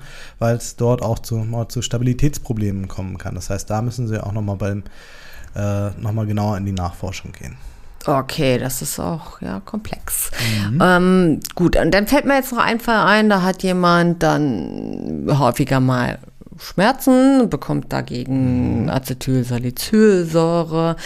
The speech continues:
Speaker 1: Okay.
Speaker 2: kann aber auch nicht mehr so gut schlucken und nimmt in der Regel Brausetabletten. Darf ich denn diese Brausetabletten im Blister tun?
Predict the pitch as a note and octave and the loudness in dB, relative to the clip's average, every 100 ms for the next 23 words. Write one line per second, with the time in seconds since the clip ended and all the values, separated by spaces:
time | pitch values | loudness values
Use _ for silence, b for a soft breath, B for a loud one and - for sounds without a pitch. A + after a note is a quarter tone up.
0 | B B A#2 E3 G3 D#4+ E4 C#4 C#4+ C#4 | B B -2 2 4 4 4 4 4 2
1 | A#3+ G#3+ G#3+ - - G3+ - A3 F#3+ G3 | 2 2 2 0 2 0 4 4 6 2
2 | - F3 E3+ E3 E3+ - - C3+ C#3+ - | 2 0 2 2 0 0 0 0 0 -4
3 | D#3+ B2 B2 C#3 E3+ E3+ D#3 C#3+ - C#3 | -6 -8 -4 -4 -2 -2 0 0 0 0
4 | C#3 D#3+ E3+ F3+ G3 G3+ F#3+ F#3+ F#3 F3 | 2 2 2 2 4 2 2 0 -2 -2
5 | D#3+ B2+ | -2 -4